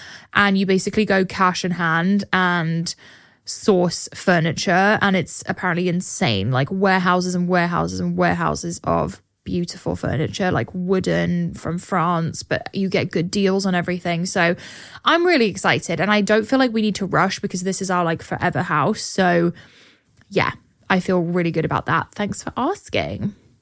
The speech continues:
Why did you guys move to Austin? Hugs and good luck with the new chapter. I feel like I have answered this a few times now, so I don't want to be repetitive.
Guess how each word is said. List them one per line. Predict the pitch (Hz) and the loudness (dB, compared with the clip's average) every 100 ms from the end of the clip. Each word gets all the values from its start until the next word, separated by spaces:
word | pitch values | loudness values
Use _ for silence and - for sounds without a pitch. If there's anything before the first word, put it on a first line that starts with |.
| _ - - - _ | _ -20 -20 -20 _
Why | 220 233 269 | 0 2 4
did | 339 302 | 2 2
you | 262 | 2
guys | 214 208 202 | 2 2 2
move | 196 190 | 0 -2
to | - | -2
Austin? | 196 196 - 208 196 202 | -2 -2 -2 0 2 0
Hugs | 202 - 208 202 | 0 0 0 0
and | 196 196 | 0 0
good | 190 185 | 0 0
luck | 185 - | -2 -2
with | 190 | -6
the | 185 | -4
new | 180 | -4
chapter. | 175 - - - - | -4 -6 -6 -6 -2
I | - | -2
feel | 185 214 | 0 0
like | 220 254 | 2 2
I | |
have | 240 202 | 0 0
answered | 180 170 185 | 0 -2 -4
this | 185 190 - _ | -4 -6 -12 _
a | 185 | -10
few | - - 180 | -10 -6 -6
times | - 175 170 185 | -4 -4 -2 -2
now, | 190 202 | 0 0
so | 196 | 0
I | 175 | -2
don't | 180 175 175 | 0 0 0
want | 180 175 | 0 -2
to | 196 | -4
be | 185 165 | -6 -6
repetitive. | 170 - 175 - - 202 240 | -6 -6 -6 -6 -2 0 0